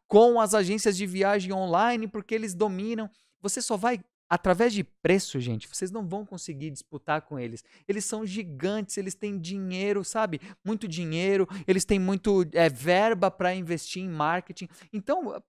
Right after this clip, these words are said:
pra disputar com preço, você não vai conseguir. Sabe o que você vai conseguir? Você vai conseguir, é, é, dando informações, ajudando o passageiro na organização da sua viagem, na, na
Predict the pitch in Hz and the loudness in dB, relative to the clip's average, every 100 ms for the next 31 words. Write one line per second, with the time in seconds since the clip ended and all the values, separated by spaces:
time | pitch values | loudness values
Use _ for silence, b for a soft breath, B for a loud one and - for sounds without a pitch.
0 | _ 233 247 - 247 247 233 202 214 233 | _ 2 2 -4 -4 -2 -2 -4 -2 -2
1 | 247 196 240 254 208 247 240 175 - 139 | -2 -6 -6 -6 -4 -4 -4 -8 -8 -4
2 | 127 - B B _ - 269 220 - - | -6 -6 B B _ -2 -2 -4 -8 -4
3 | 147 135 123 - 131 170 B B - 196 | -2 -2 -4 -10 -4 -4 B B -2 0
4 | 202 202 185 156 196 170 151 160 160 - | 0 -4 -6 -2 -4 -4 -10 -4 -4 0
5 | 165 156 135 135 196 220 214 151 143 - | -2 -2 -4 0 0 0 -6 -6 -6 -6
6 | 175 175 - 165 151 135 - 139 139 120 | -6 -8 -4 -2 -2 -4 -4 -4 -2 -4
7 | - b b _ 180 185 160 185 151 143 | -8 b b _ -4 -2 -4 -6 -2 0
8 | 180 208 220 202 151 131 - 160 - 156 | 0 0 -2 0 2 0 0 -6 -4 -6
9 | - 139 127 143 147 127 170 - 135 139 | -4 -4 -2 0 0 -2 -6 -14 -6 -4
10 | 143 131 131 127 120 - 131 123 - 120 | -4 -4 -8 -8 -12 -12 -12 -14 -12 -12
11 | 120 113 117 110 107 B 180 - 143 147 | -8 -8 -6 -8 -12 B -20 -6 0 2
12 | 143 - 139 147 | 0 -2 0 0